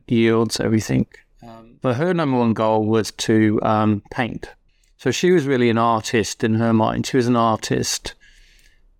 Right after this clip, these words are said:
um, who'd, like, been left some of these properties, and I can't remember the exact situation, uh, it was a while ago, but, you know, and she wanted to,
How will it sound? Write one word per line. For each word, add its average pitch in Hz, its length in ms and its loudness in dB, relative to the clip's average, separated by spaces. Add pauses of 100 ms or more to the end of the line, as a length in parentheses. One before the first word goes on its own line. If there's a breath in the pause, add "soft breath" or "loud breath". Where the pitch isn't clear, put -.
um, 113 380 2
who'd, 113 360 0
like, 113 220 -2
been 113 140 -2
left 117 360 -2
some 120 160 -4
of 107 60 2
these 104 160 2
properties, 113 1000 2
and 120 140 0
I 110 40 -2
can't 117 180 -4
remember 113 220 0
the 117 40 2
exact - 300 -4
situation, - 680 -4
uh, 113 120 0
it 117 60 -2
was 120 140 -6
a - 60 -2
while 113 160 0
ago, 110 260 -2
but, - 260 -2
you 120 140 2
know, 117 140 0
and 110 120 0
she - 140 -6
wanted 110 420 0
to, 110 380 2